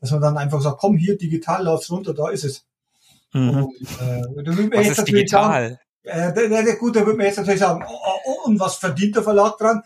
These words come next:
Speaker 1: Natürlich Quatsch, weil das ist ja, ist ja Zeitgeschichte, sag ich mal, aber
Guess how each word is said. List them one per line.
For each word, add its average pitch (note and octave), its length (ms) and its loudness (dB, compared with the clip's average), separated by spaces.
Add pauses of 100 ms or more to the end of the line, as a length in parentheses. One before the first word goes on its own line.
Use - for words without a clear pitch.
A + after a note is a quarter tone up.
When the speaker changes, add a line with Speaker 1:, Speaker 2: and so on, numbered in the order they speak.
(200)
Speaker 1:
Natürlich C3+ 360 -4
Quatsch, - 320 -4
weil B2+ 80 -4
das B2+ 160 -6
ist C3 120 -6
ja, C#3 180 -4 (220)
ist - 80 -16
ja C#3+ 100 -4
Zeitgeschichte, D3+ 760 0
sag C3 180 0
ich B2+ 140 2
mal, C3+ 240 2
aber C#3 400 2